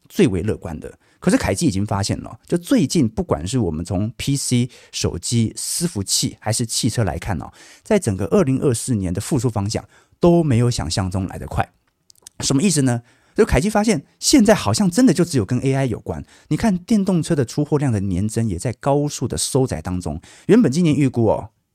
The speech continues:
比前两年差，大概还是会增长二十五percent哦。结果最新的预估大概只有成长二十percent。那包括从P C、手机也是从原本成长六percent和四percent下滑到成长两percent和一percent。这说明什么？A I的确它会带动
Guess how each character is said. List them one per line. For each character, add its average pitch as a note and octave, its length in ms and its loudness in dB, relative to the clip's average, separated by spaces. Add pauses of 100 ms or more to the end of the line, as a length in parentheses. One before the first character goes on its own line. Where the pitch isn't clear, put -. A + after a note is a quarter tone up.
(160)
比 G2+ 120 -4
前 A#2 160 -2
两 G2 120 0
年 D#2 160 -6
差， - 360 -8
大 D3+ 100 2
概 D3 80 2
还 A#2+ 80 2
是 A#2 100 0
会 C3 60 4
增 A#2+ 180 0
长 A2 200 -2
二 A2+ 100 -2
十 G#2 100 -4
五 F2+ 120 -10
percent - 340 -8
哦。 - 40 -20 (300)
结 F3 80 2
果 E3+ 120 4
最 F#3 120 4
新 E3 160 2
的 D3 60 2
预 C#3 100 4
估 C3+ 240 0 (140)
大 D#3 100 -2
概 C#3 80 0
只 B2+ 120 0
有 G2+ 80 4
成 G#2 200 -2
长 F#2 220 -4
二 C3 80 4
十 G2+ 140 -2
percent。 - 380 -8 (180)
那 D#3 100 0
包 G3 180 6
括 A3+ 200 4
从 B2 180 -2
P D#3 240 -4
C、 D#3 180 -2
手 - 200 -2
机 E2+ 280 -8 (320)
也 A#2+ 100 4
是 D#3 120 4
从 D#3 180 4
原 B2+ 200 2
本 F2+ 120 0
成 G#2 160 -2
长 F#2+ 240 -2
六 D3 120 2
percent F#2 360 -4
和 F2+ 120 -2
四 - 160 -6
percent - 340 -8 (100)
下 A#2 220 -2
滑 F2+ 180 -6
到 F2+ 120 -4
成 G#2+ 160 -6
长 G2 180 -4
两 B1+ 200 -10
percent F2+ 280 -4
和 F#2+ 140 -10
一 G#2+ 80 -4
percent。 - 340 -10 (300)
这 D#3+ 80 -2
说 F3+ 120 4
明 D#3 80 4
什 B2+ 100 2
么 F2 220 -4 (380)
？A F3+ 240 8
I D#3+ 200 4
的 G#2+ 200 -2
确 A2 180 0
它 A2 140 -4
会 A2+ 80 2
带 G#2+ 180 -2
动 G2 240 -2